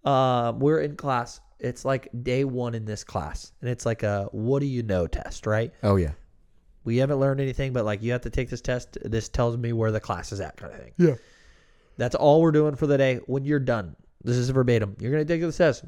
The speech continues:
Speaker 1: When you're done, you're allowed to be on your phone. You're allowed to do whatever you want. You just gotta be quiet so everyone else can take their test. I don't care what you do after the
Speaker 2: Oh,
Speaker 1: test.
Speaker 2: wow.
Speaker 1: Okay? So I get done with the test pretty quickly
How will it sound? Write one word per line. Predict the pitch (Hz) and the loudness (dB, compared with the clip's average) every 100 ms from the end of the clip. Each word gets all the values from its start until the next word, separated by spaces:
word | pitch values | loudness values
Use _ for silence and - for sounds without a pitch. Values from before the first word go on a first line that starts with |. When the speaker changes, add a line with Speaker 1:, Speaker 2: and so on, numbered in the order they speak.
| - | -10
Speaker 1:
When | 120 | -6
you're | 123 | 0
done, | 147 180 262 | 0 0 -4
you're | 127 120 | -4 0
allowed | 120 143 156 | 2 2 2
to | |
be | 160 | 0
on | 170 | -2
your | 160 151 | -2 -2
phone. | 160 165 | -2 -2
You're | 156 | -2
allowed | 139 143 | 0 0
to | |
do | 147 156 | 0 0
whatever | 151 147 | 0 0
you | 147 | 0
want. | 147 151 - | 0 -2 -4
You | |
just | 135 120 | -6 -2
gotta | 135 131 | 0 0
be | 123 | -4
quiet | - 117 107 | -2 -2 -2
so | - | -4
everyone | 113 117 | -2 -2
else | 113 - | -2 -6
can | - | -10
take | 117 | -10
their | - | -10
test. | - 95 - - - - | -10 -10 -12 -20 -20 -6
I | 131 | -2
don't | 123 - | -2 -2
care | 120 | -2
what | 107 | -2
you | 110 | -2
do | 104 | -4
after | 95 95 | -4 -6
the | |
Speaker 2:
Oh, | 92 | -4
Speaker 1:
test. | 85 78 | -4 -4
Speaker 2:
wow. | 82 82 71 - - - - _ - - | -10 -12 -14 -18 -20 -20 -20 _ -6 0
Speaker 1:
Okay? | 165 - - _ _ - - - - - - | 0 -2 -18 _ _ -20 -20 -20 -20 -20 -16
So | - 131 139 - | 2 4 4 6
I | 139 131 139 | 6 8 4
get | - 117 | 0 0
done | 120 | 2
with | 151 | 0
the | 165 | 2
test | 143 151 | 4 4
pretty | - 165 | 2 2
quickly | 156 - 247 | 2 2 0